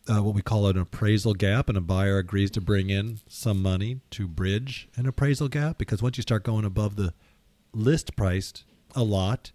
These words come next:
the concern from the seller's point of view is, "Well, if it doesn't appraise for that, I don't get that money, do I?" Because the contract states, "Whole deal's contingent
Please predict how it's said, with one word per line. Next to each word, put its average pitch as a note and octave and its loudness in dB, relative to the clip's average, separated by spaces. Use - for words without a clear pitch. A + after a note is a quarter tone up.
the A#2 0
concern B2 0
from B2+ -4
the A2+ 0
seller's G#2+ 0
point G#2 0
of F#2 -2
view G#2 4
is, G#2 0
"Well, G#2+ 2
if - -4
it G#2+ -4
doesn't B2 0
appraise D3+ -2
for G2 -4
that, G2 -2
I A#2+ 4
don't A#2+ 2
get F#3 4
that G2 2
money, G#2 2
do A2 6
I?" E2 -2
Because A#2 2
the A#2+ -4
contract C#3 0
states, G2 -2
"Whole B2 4
deal's A2 2
contingent A2 -2